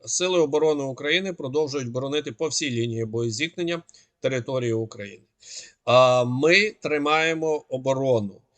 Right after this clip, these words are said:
І фактично найближчі два місяці будуть для нас найважчими. Це пов'язано як з політичними пе-, е, баталіями, які будуть відбуватися в С Ш А, з поствиборчим ефектом,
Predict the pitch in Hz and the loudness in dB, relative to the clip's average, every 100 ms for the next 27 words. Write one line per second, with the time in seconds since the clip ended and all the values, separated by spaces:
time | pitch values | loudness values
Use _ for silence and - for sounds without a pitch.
0 | _ _ - 143 151 117 - 160 160 - | _ _ -2 2 2 0 -4 0 0 0
1 | 170 185 - 160 147 113 110 123 170 156 | -4 -2 -4 -2 -2 -2 -2 0 2 2
2 | 160 131 - 123 123 135 135 170 190 175 | -2 -2 -4 -4 0 0 2 0 0 -6
3 | 175 127 120 135 139 127 120 127 120 - | -4 -4 -4 -6 -6 -4 -2 -4 -6 -8
4 | 120 127 139 127 127 107 - - _ _ | -8 -4 -4 0 0 0 -4 -10 _ _
5 | _ _ _ _ - 220 - 160 139 147 | _ _ _ _ -2 2 2 2 2 2
6 | 127 123 123 127 143 - - 165 160 156 | 2 0 -4 0 -2 -4 -6 -2 -2 -2
7 | 127 - 131 131 120 135 135 135 131 127 | -4 -6 -6 -6 -2 -2 -2 -2 0 0
8 | 123 123 120 117 117 147 160 143 123 120 | 2 2 0 -2 -2 0 0 0 -2 -4
9 | 123 127 123 123 123 120 131 127 131 131 | -4 -6 -8 -8 -8 -8 -10 -12 -4 2
10 | 127 113 110 117 110 - - 165 165 190 | 2 2 -8 -6 -6 -2 -2 2 0 -2
11 | 190 - - - 220 190 - 143 165 156 | -6 -14 -14 2 4 4 0 0 2 2
12 | 160 151 - 175 - 165 - 175 175 - | 0 -4 -4 -4 -4 -6 -4 -4 -4 -6
13 | 180 | -8